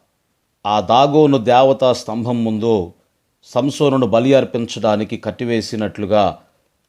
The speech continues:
ఆ భాగంలో మనం చదువుతాం. ఈ అష్డోదు అనబడినటువంటి ప్రాంతము యెరూషలేమునకు పశ్చిమాన తీర మైదానంలో సముద్రానికి సుమారుగా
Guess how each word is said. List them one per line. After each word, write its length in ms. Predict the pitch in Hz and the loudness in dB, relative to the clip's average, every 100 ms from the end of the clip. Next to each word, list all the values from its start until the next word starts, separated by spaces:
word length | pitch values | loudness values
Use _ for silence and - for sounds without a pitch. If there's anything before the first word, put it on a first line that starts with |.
| _ | _
ఆ 80 | 101 | -4
భాగంలో 680 | 92 113 120 117 113 113 110 | 2 2 2 -2 0 2 2
మనం 280 | 107 104 101 | 0 -2 -6
చదువుతాం. 680 | - 95 98 - 98 90 69 _ _ _ _ _ _ _ - | -8 -8 -6 -4 -4 -4 -8 _ _ _ _ _ _ _ -4
ఈ 160 | 135 - | -2 0
అష్డోదు 760 | 123 120 185 165 156 147 117 - | -2 0 2 4 4 2 2 -2
అనబడినటువంటి 840 | 123 135 135 131 120 120 117 104 113 | 0 2 2 0 -2 -2 -2 -4 -6
ప్రాంతము 840 | - 110 113 117 113 107 107 123 _ _ _ _ _ _ _ | -2 0 0 -4 -2 -2 -4 -8 _ _ _ _ _ _ _
యెరూషలేమునకు 920 | 117 151 175 175 151 135 131 123 127 123 | -2 -2 0 2 2 2 0 -2 -4 -4
పశ్చిమాన 840 | 113 107 - 123 117 110 113 87 - _ _ _ _ _ _ - | -4 -4 -4 -2 0 2 2 2 -6 _ _ _ _ _ _ -4
తీర 300 | 151 170 170 | 0 4 4
మైదానంలో 920 | 143 135 131 123 120 120 127 110 - - _ _ _ _ _ | 4 4 4 2 -2 2 4 4 2 -8 _ _ _ _ _
సముద్రానికి 880 | - 143 160 170 143 143 131 127 135 | -4 -2 2 2 4 4 2 -2 -4
సుమారుగా 800 | 123 139 131 127 123 123 113 98 | -4 -4 0 0 2 2 2 2